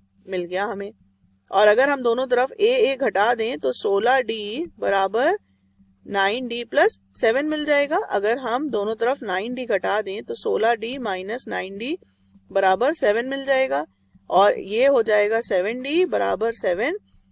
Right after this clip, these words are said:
और अगर हम सेवन से ही भाग दे दें तो सेवन और सेवन का भाग हमारे पास वन आ जाएगा और इससे हमें पता चल गया कि सारवंतर जो है वो वन है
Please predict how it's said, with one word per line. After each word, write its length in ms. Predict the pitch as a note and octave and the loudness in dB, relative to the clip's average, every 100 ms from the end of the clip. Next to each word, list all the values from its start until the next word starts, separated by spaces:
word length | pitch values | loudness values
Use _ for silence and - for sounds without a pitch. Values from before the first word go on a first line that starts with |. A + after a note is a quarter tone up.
| - | -2
और 120 | F#3 | 2
अगर 240 | G3 A#3+ | 4 4
हम 140 | C#4 C#4 | 2 -2
सेवन 320 | C#4 G3+ A3+ | 0 0 0
से 120 | B3 B3+ | -2 -4
ही 140 | C4 | -4
भाग 320 | B3+ G#3+ G#3+ | -2 0 0
दे 140 | A#3+ A3 | 0 -2
दें 220 | A3 D4 | -2 -6
तो 340 | D#4+ C4 D4+ F#4 | -4 0 0 -2
सेवन 400 | - F#3+ A3+ D4 G4+ _ _ | -2 -2 -2 -4 -8 _ _
और 180 | - G#3+ | -4 -2
सेवन 380 | - G3+ G#3+ B3+ | 0 -2 -2 -6
का 140 | A#3+ G#3+ | -4 -6
भाग 460 | A3+ F3+ F3+ C4+ - _ _ _ F3+ | -4 -2 -2 -2 -8 _ _ _ -8
हमारे 320 | F#3+ F#3 F#3+ | -2 0 0
पास 220 | G#3+ G#3+ G3 | -2 -4 -4
वन 220 | G3+ C4+ | -4 -2
आ 120 | A3 | -4
जाएगा 340 | F#3 E3+ F3 F#3+ | 0 0 2 2
और 160 | G3 | 0
इससे 240 | F#3 - G#3 | -2 -6 -6
हमें 220 | G3+ F#3 | -6 -4
पता 220 | F3+ F3+ | -4 -4
चल 160 | E3+ E3+ | -6 -8
गया 220 | E3+ G#3 B3 | -6 -4 -4
कि 120 | B3 | -8
सारवंतर 640 | - E3 D#3 D3+ D#3 D#3+ | -6 -4 -4 -8 -8 -10
जो 160 | D#3 D#3 | -8 -10
है 140 | D#3 | -8
वो 180 | D3 C#3+ | -8 -8
वन 200 | E3 B3 | -6 -6
है 200 | D4 D#4 | -4 -6